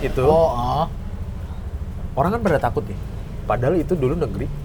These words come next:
Speaker 1: dokter semua isinya.
Speaker 2: Oke.
Speaker 1: Orang pada takut. Cuman butuh obat.
Speaker 2: Terus?
Speaker 1: Nah, di sini teknologi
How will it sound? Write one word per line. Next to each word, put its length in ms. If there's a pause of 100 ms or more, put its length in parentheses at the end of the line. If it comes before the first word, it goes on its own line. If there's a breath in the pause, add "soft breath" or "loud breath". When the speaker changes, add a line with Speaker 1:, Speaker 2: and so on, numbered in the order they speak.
(120)
Speaker 1:
dokter 280
semua 200
isinya. 260 (120)
Speaker 2:
Oke. 320 (420)
Speaker 1:
Orang 280
pada 160
takut. 280 (680)
Cuman 240
butuh 340
obat. 280 (560)
Speaker 2:
Terus? 220 (400)
Speaker 1:
Nah, 180 (180)
di 120
sini 400 (1600)
teknologi 640